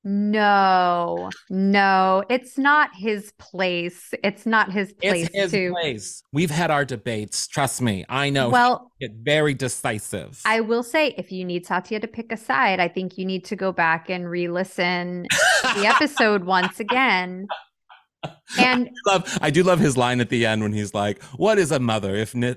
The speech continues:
Speaker 2: if not the original flirt?"
Speaker 1: The
Speaker 2: Which
Speaker 1: original
Speaker 2: is so
Speaker 1: flirt.
Speaker 2: true. Which is so, so true.
Speaker 1: Oh my gosh. Um, okay, so we are gonna do, so we are gonna, uh, listen to clips of all of the moments of, um, Blanche and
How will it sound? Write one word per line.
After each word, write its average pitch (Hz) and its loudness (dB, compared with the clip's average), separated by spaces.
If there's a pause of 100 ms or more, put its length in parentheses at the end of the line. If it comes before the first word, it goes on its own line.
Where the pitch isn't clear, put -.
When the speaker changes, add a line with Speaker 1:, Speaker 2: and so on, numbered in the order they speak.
Speaker 2:
if 110 -6
not 110 -4
the 110 -4
original 101 -4
flirt?" 98 -2
Speaker 1:
The 104 -2
Speaker 2:
Which 139 2
Speaker 1:
original 208 0
Speaker 2:
is 185 2
so - -4
Speaker 1:
flirt. 185 4
Speaker 2:
true. - -20
Which 151 -2
is 160 -2
so, 156 0
so 135 0
true. 95 -10 (540)
Speaker 1:
Oh 226 6
my 190 0
gosh. 180 0
Um, 208 2
okay, 226 -2
so 226 0 (200)
we 247 -4
are 240 4
gonna 277 -2
do, 196 0
so 214 -4
we 208 -4
are 208 0
gonna, 240 -2 (200)
uh, 196 0
listen 208 -4
to 196 -4
clips - -6
of 202 -4
all 233 4
of 247 -2
the 247 0
moments 190 -8 (120)
of, 180 -2
um, 180 -4
Blanche 175 -4
and 175 -4